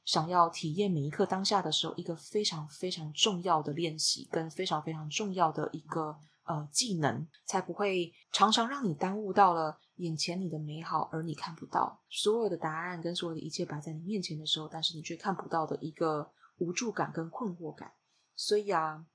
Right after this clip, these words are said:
这个算是我一个正念小旅程与自己约会的感觉哦。因为回过头来讲，当初为什么要去 camping，也是因为它其实本来是我们，呃，之间的约会，一个，you know，romantic trip，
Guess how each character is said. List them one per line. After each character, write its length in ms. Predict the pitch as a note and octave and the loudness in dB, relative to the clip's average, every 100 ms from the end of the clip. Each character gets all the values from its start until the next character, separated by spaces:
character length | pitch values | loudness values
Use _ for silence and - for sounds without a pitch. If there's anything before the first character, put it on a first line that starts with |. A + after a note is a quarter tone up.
| _ - | _ -6
这 160 | F4+ | 0
个 100 | D4 | 0
算 180 | B3 B3 | 0 0
是 140 | - | 2
我 240 | A#3 F3 D#3 | 2 2 2
一 60 | E3+ | -2
个 760 | - F#3 F3 E3 D#3+ D#3+ E3+ - | 0 0 0 -2 -4 -8 -12 -4
正 260 | - D#4 C4 | 0 0 -4
念 200 | C4+ G#3 | -4 0
小 260 | F#3 D#3+ | 2 2
旅 160 | F#3 D3+ | -2 -2
程 440 | - D#3+ D3 D#3 - | -4 -4 -10 -12 -10
与 120 | E3 | -10
自 180 | - A3 | -8 -4
己 180 | D#3 | -4
约 180 | D3+ G#3+ | -2 -2
会 220 | A#3 C#4+ | 0 0
的 80 | D#3+ | 0
感 200 | C#3+ - | -2 -8
觉 220 | - - | -8 -8
哦。 240 | - - - _ - - - | -8 -10 -12 _ -20 -20 -4
因 140 | A3 | -2
为 160 | A#3 A3 | 0 0
回 140 | G3 | 0
过 120 | F3+ | 4
头 160 | G#3 F3+ | 4 2
来 160 | D#3+ D#3+ | -4 -2
讲， 320 | F3 D3 D#3 | 0 0 0
当 140 | F#3 F#3 | 0 0
初 120 | G3 | -2
为 100 | G3 | -2
什 140 | D#3+ | -2
么 80 | D3+ | -2
要 80 | E3 | -4
去 100 | F3 | -6
camping， 360 | - G3+ G3+ E3+ | -6 -6 -6 -6
也 100 | C#3 | -2
是 160 | - | -2
因 120 | E3 | -4
为 120 | E3 E3 | -10 -10
它 140 | E3+ | -6
其 160 | - D3+ | -4 -2
实 140 | - | -2
本 120 | - | -4
来 120 | D3 - | -8 -4
是 180 | - | -2
我 140 | F3 F3+ | -2 -4
们， 400 | - - F3 F3+ _ | -8 -8 -10 -12 _
呃， 280 | - E3+ D#3 D#3+ | -8 -6 -4 -6
之 100 | E3+ | -6
间 160 | F3 | -6
的 60 | E3 | -6
约 200 | E3 G3+ | 0 2
会， 220 | A3+ G3 - - - _ - | 6 4 4 -20 -20 _ -8
一 120 | F3 | -8
个， 520 | E3 F3 E3 D#3 D#3 - | -2 -2 -2 -6 -8 -8
you 140 | F#3 | -8
know，romantic 720 | D#3+ D3+ F3+ E3 D#3+ D#3+ F#3 | -6 -8 -2 -2 -2 -8 -6
trip， 340 | - - F#3 | 2 4 4